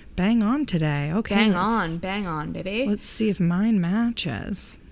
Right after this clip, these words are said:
Speaker 2: Okay. Um, might be.
Speaker 1: <laughs> Oh my God.
Speaker 2: Money that you've been earning for a long time may finally come your way today, Gemini, but don't be surprised if you have to do a lot of running around in order to get it.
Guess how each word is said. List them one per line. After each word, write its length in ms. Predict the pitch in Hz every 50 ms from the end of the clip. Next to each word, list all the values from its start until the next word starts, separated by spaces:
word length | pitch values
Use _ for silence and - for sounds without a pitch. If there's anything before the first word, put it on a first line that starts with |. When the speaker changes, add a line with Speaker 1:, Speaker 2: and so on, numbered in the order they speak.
| - - - -
Speaker 2:
Okay. 560 | 220 214 - 226 202 208 196 175 175 175 - - - - -
Um, 460 | 202 208 208 208 208 208 208 208 202 - - - - - - - - - - - - - - - -
might 540 | - 185 185 175 170 175 220 311 381 - - -
be. 720 | 349 302 277 285 285 285 285 285 285 294 294 370 403 - - - - - - -
Speaker 1:
<laughs> 80 | - 156 - - - -
Oh 60 | 240 196 - -
my 100 | 311 - - - - - -
God. 380 | 202 202 285 415 440 - 196 - - - 220 - - - 247 - - - - - - - - - - - - - - - - - -
Speaker 2:
Money 520 | 226 214 208 202 202 208 247 302 349 381
that 140 | 370 349 302
you've 160 | 277 262 247 185
been 180 | 214 214 208 - -
earning 360 | 214 208 208 214 220 226 233
for 160 | 240 - 226
a 80 | 208 196
long 380 | 190 196 196 196 196 202 220 220
time 440 | - 196 196 190 185 185 190 202
may 140 | 190 180 175
finally 540 | 175 - - 190 185 190 185 196 196 196 196
come 280 | - - 196 190 190 190
your 160 | 185 185 185
way 240 | 180 175 185 175 170
today, 300 | 170 - 180 175 170 170
Gemini, 640 | 165 - 170 165 180 175 175 175 175 180 196 240 247 - - - - -
but 220 | - 220 185 165
don't 280 | - 226 214 226 233 220
be 100 | 285 285
surprised 580 | 277 - 320 - - 247 220 220 220 220 220 220
if 120 | 208 -
you 80 | 202 208
have 140 | 196 190
to 80 | - 196
do 180 | 170 190 180 185
a 20 |
lot 240 | 180 175 170 175 175
of 120 | 208 185
running 220 | 226 220 226 233 240
around 380 | 233 226 196 185 185 185 196 196
in 80 | 190 185
order 200 | 180 180 175 175
to 80 | 180
get 260 | 180 - 185 160 151
it. 340 | - 117 - - - - -